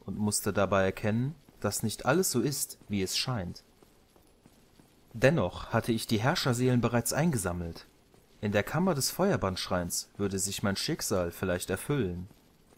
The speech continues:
Was also auch immer hinter dem Tor lauerte, ich allein würde die Entscheidung über die Zukunft fällen.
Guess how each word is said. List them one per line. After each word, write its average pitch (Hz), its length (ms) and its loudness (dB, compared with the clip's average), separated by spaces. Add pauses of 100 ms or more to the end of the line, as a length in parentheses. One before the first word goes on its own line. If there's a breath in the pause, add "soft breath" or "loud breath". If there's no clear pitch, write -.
(800 soft breath)
Was 113 240 0
also 117 280 0
auch 110 100 -4
immer 175 260 2
hinter 113 280 -2
dem 113 180 0
Tor 117 220 0
lauerte, 101 580 -2 (400)
ich 156 260 0
allein 98 460 -2 (140)
würde 104 220 -4
die 104 120 -2
Entscheidung 117 560 0
über 107 140 -2
die 110 140 -4
Zukunft - 540 -4
fällen. 95 460 -2